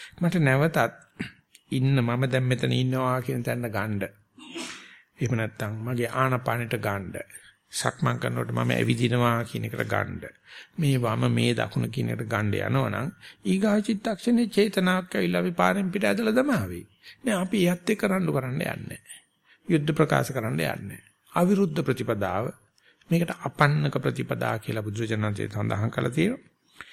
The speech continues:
ඒකට කියනවා අරණ ප්‍රතිපදා. රණ කියලා කියන්නේ රණ්ඩුව. "තෝ මොකටද මං යන පාරෙන් ඇදලා දැම්මේ?" කියලා අපි චේතනාවත් එක්ක රණ්ඩු කරන්න යන්නේ නෑ. "උඹට පුළුවන් ඇදලා දාන්න. මට පුළුවන් ආපහු මේකේ ගෙනත් යන්න."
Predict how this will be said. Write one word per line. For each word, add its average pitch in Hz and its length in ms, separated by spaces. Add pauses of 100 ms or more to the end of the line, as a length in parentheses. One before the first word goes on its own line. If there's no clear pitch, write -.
(120)
ඒකට 175 320
කියනවා 190 440
අරණ 147 360
ප්‍රතිපදා. 104 600 (680)
රණ 127 440
කියලා 139 280
කියන්නේ 170 260
රණ්ඩුව. 113 480 (540)
"තෝ 214 120
මොකටද 139 340
මං 120 220
යන 120 140
පාරෙන් 120 300
ඇදලා 117 240
දැම්මේ?" 120 260
කියලා 156 220
අපි 151 100
චේතනාවත් 131 560
එක්ක 135 120
රණ්ඩු 127 240
කරන්න 127 220
යන්නේ 120 180
නෑ. 160 240 (360)
"උඹට 196 260
පුළුවන් 151 340
ඇදලා 120 300
දාන්න. 92 340 (500)
මට 76 200
පුළුවන් 71 340
ආපහු 69 240
මේකේ 73 260
ගෙනත් - 320
යන්න." - 140